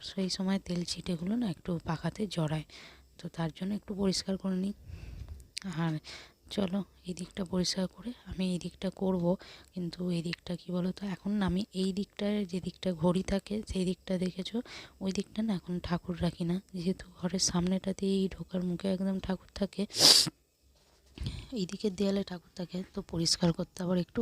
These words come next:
অসুবিধা হয়ে যায়। আর তুমি যে, তোমরা যেখানটা দেখছো আমি দাঁড়িয়ে আছি, একদম নিচটাতেই ঠাকুর আছে দেয়াল দিকে, আহ, দেখতে পাচ্ছ ওই একটা প্যাকেট ঝুলছে, ছোট ক্যারি প্যাকেট সাদা ঝুলছে, তো ওইখানটাতে ঠাকুরটা রেখেছি, তো একটু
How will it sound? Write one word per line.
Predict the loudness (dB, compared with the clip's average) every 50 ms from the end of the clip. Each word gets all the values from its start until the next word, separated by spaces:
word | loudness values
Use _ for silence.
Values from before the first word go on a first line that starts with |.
| 4 4 4
অসুবিধা | 2 0 0 0 0 2 2 2 2
হয়ে | 0 0 0 0 -2
যায়। | -4 -4 -6 -10 -16 -18 -18 -20 -20 -20 -20 -20 -20 _ -10 -6 -4 -4
আর | -4 -4 -6 -8 -14 -18 -16 -16 -14 -12 -12 -12 -12 -12 -12 -16 -16 -16 -16 -14 -10 -4
তুমি | 0 2 2 4 4
যে, | 4 2 2 -2 -4 -6 -6 -4 -2
তোমরা | 0 2 2 2 4
যেখানটা | 4 4 4 4 4 4 4 4 2
দেখছো | 2 0 0 0 0 2
আমি | 4 4 4 4
দাঁড়িয়ে | 4 4 4 4 4 2
আছি, | 2 0 -4 -6 -8 _ -6 -2
একদম | -2 0 0 2 2 2 2
নিচটাতেই | 2 2 2 0 0 -4 -2 -4 -6 -6 -6
ঠাকুর | -6 -6 -6 -4 -4 -4 -4 -4
আছে | -2 -2 -2 -2 2 4
দেয়াল | 4 4 4 4 2 0
দিকে, | -4 -6 -6 -8
আহ, | -10 -10 -18 -18 -18 -18 -20 -20 -20 -20 _ _ -4 0 0 2 2 2 2 2 2 2
দেখতে | 0 0 0 0 2 2
পাচ্ছ | 2 2 0 -4 -4 -6 -6 -10 -12 -12 -10 -12 -12 -6 -2
ওই | -2 -2
একটা | -2 -2 -4 0 2
প্যাকেট | 0 0 0 -2 -10 -6 -2 0
ঝুলছে, | 2 2 2 4 2 2 2 0 -2 -2 0
ছোট | 2 2 2 4 2 -2 0
ক্যারি | 2 0 0 0 0 0
প্যাকেট | 0 0 0 -2 0 2
সাদা | 4 4 6 6 4 2
ঝুলছে, | 0 -2 -2 -2 -4 -4 -4 -6 -6 -14 -18 -18 -20 _ -4
তো | 0 0
ওইখানটাতে | 0 2 2 0 0 2 0 -2 -4 -4 -4 -2 0
ঠাকুরটা | -2 -2 -2 -4 -2 0 2 2
রেখেছি, | 2 0 -2 -4 0 0 -2 0
তো | 2 0 0 0
একটু | -2 -4